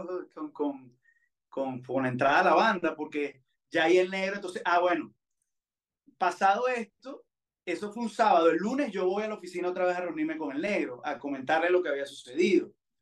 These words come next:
porque como me parecía que era lo más, lo más sano, ¿no?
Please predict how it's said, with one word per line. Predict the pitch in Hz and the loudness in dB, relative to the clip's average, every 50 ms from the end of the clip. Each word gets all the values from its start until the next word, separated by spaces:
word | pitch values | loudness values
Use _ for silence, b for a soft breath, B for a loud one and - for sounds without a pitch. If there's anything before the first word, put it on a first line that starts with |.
| _ _ _ - - | _ _ _ -20 -16
porque | - 117 107 110 | -14 -12 -12 -10
como | - 123 131 131 | -6 -2 0 0
me | 127 120 | 2 2
parecía | 113 120 120 120 - 135 135 131 | 2 2 2 2 2 0 0 2
que | 143 | 2
era | 147 165 | 4 4
lo | 170 165 143 | 4 2 2
más, | 143 139 143 143 | 0 -4 -4 -6
lo | 139 131 | -6 -6
más | 127 131 127 131 139 147 147 - - | -6 -6 -6 -4 -4 -4 -4 -2 0
sano, | - 190 185 170 156 143 135 | 2 2 2 2 0 -2 -2
¿no? | 147 175 208 202 - | -4 -6 -6 -8 -10